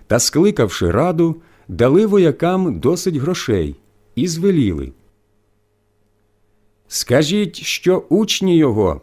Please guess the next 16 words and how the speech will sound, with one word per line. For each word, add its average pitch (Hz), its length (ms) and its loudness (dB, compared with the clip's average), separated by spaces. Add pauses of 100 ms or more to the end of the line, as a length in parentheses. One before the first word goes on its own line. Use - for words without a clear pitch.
(140)
прийшли 160 500 2
вночі 127 600 0 (240)
і 147 140 4
викрали 131 600 2
його, 80 400 -2 (380)
коли 131 340 2
ми 127 240 2
спали. 90 600 -2 (1000)
А 104 100 2
як 135 240 2
почує 139 480 2
це - 220 0
правитель, 123 680 -2 (540)
ми 220 280 4
умовимо 147 720 2
його, 87 440 0